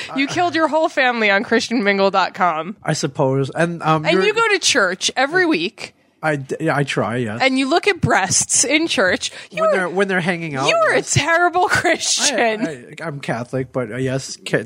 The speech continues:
Speaker 2: terrible nonetheless.
Speaker 1: I'm just saying, for
Speaker 2: Yeah.
Speaker 1: Christian Mingle,
Speaker 2: Cath-,
Speaker 1: you are a
Speaker 2: Ca-,
Speaker 1: terrible
Speaker 2: Catholics are Christians, yes.
Speaker 1: Yes, but for Christian mingle dot com, you are a terrible Christian.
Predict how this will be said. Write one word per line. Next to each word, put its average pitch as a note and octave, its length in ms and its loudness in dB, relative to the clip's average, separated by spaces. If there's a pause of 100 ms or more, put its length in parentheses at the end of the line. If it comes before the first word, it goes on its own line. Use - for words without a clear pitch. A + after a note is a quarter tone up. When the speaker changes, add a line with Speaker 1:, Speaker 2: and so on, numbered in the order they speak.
Speaker 2:
terrible C3 500 0
nonetheless. B2+ 260 -4
Speaker 1:
I'm - 60 -4
just - 220 -4
saying, F3+ 320 -2
for - 140 -12
Speaker 2:
Yeah. - 120 -18
Speaker 1:
Christian D4 320 -2
Mingle, G3+ 240 -2
Speaker 2:
Cath-, D3 80 0
Speaker 1:
you B3 100 -2
are B3+ 140 2
a A#3 40 4
Speaker 2:
Ca-, G3+ 60 -2
Speaker 1:
terrible A#3+ 260 0
Speaker 2:
Catholics G3+ 220 -2
are E3+ 100 -2
Christians, C3+ 500 -10
yes. A2+ 100 -6
Speaker 1:
Yes, - 340 -4 (120)
but G3+ 160 -2
for B3+ 120 -6
Christian D4+ 340 -2
mingle C4 220 0
dot G#3+ 160 0
com, G3 240 -2
you G3+ 140 -2
are G#3 100 2
a G3 60 0
terrible F#3+ 420 -2
Christian. - 600 -12